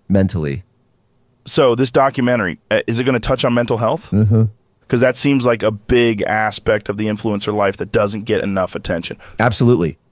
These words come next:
Speaker 1: Mental health is a huge part of it. The burnout, the anxiety, the pressure, it's all very real.
Speaker 2: For sure.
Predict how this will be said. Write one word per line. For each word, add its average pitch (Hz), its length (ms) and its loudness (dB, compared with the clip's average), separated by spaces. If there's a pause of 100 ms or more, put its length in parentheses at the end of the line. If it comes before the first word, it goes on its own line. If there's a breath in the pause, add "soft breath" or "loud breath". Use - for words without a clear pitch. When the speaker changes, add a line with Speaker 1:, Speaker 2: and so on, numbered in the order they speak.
(380)
Speaker 1:
Mental 123 240 2
health 107 320 2
is 107 180 2
a 95 160 2
huge 120 960 0
part 90 260 0
of 73 100 -6
it. 65 140 -10 (380)
The 104 100 2
burnout, 120 640 2 (640)
the 113 160 2
anxiety, 107 760 2 (460)
the 101 80 0
pressure, 123 600 0 (420)
it's 117 160 0
all 131 180 4
very 123 300 2
real. 95 400 0 (140)
Speaker 2:
For - 180 -4
sure. 208 480 0